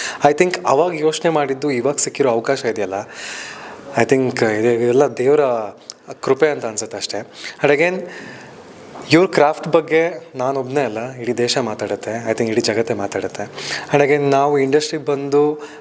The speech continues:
ನಾವು ಯಾವ ರೀತಿ ಮೋಲ್ಡ್ ಆಗಬೇಕು, ಯಾವ ರೀತಿ ನಾವು ಎಕ್ವಿಪ್ಡ್ ಆಗಬೇಕು ಅನ್ನೋ ವಿಚಾರಕ್ಕೆ ನಾವ್ ಯೋಚನೆ ಮಾಡಿದಾಗ ಒಂದಷ್ಟು ಜನಗಳನ್ನ ನಾವು ಲಿಸ್ಟ್ ಹಾಕೋಬಹುದು. ಇವರೆಲ್ಲ ನಡೆದು ಬಂದ ದಾರಿನ ನಾವು ಹೇಗೆ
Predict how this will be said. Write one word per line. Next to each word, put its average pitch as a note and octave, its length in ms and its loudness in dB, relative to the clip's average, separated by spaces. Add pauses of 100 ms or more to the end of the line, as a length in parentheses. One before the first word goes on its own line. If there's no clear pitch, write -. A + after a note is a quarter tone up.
ನಾವು C#3 180 4
ಯಾವ B2+ 260 4
ರೀತಿ D#3+ 240 -4
ಮೋಲ್ಡ್ C#3+ 340 2
ಆಗಬೇಕು, C3 440 -4
ಯಾವ B2 200 0
ರೀತಿ C3+ 180 -2
ನಾವು B2+ 240 -2
ಎಕ್ವಿಪ್ಡ್ D3+ 360 -2
ಆಗಬೇಕು B2+ 360 0
ಅನ್ನೋ A#2+ 140 -2
ವಿಚಾರಕ್ಕೆ A#2+ 600 -2 (640)
ನಾವ್ C#3 220 6
ಯೋಚನೆ D3 300 2
ಮಾಡಿದಾಗ G#2 340 -2 (240)
ಒಂದಷ್ಟು C3 480 0
ಜನಗಳನ್ನ C3+ 420 0
ನಾವು A2+ 520 -6 (280)
ಲಿಸ್ಟ್ D3 220 4
ಹಾಕೋಬಹುದು. A2 400 -2 (180)
ಇವರೆಲ್ಲ C3 280 4
ನಡೆದು A#2+ 300 0
ಬಂದ C3 240 0
ದಾರಿನ A#2+ 380 0
ನಾವು A#2 220 0
ಹೇಗೆ C#3 360 2